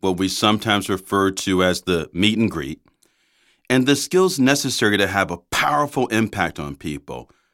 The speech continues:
whether you've known them for a long time or you're meeting them for the first time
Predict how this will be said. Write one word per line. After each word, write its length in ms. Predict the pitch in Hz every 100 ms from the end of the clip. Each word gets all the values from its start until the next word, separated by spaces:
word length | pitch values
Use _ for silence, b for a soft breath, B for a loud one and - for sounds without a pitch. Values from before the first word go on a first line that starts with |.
| _ _ _
whether 420 | 80 80 98 95
you've 340 | 92 90 90 73
known 360 | 90 95 98
them 240 | 95 92 90
for 260 | 92 85
a 80 | 82
long 320 | 85 123 180
time 300 | 185 202 208
or 40 | 175
you're 120 | 151
meeting 300 | 147 160 160
them 160 | 156 147
for 160 | 151
the 120 | 151
first 340 | 147 185 220 -
time 260 | - -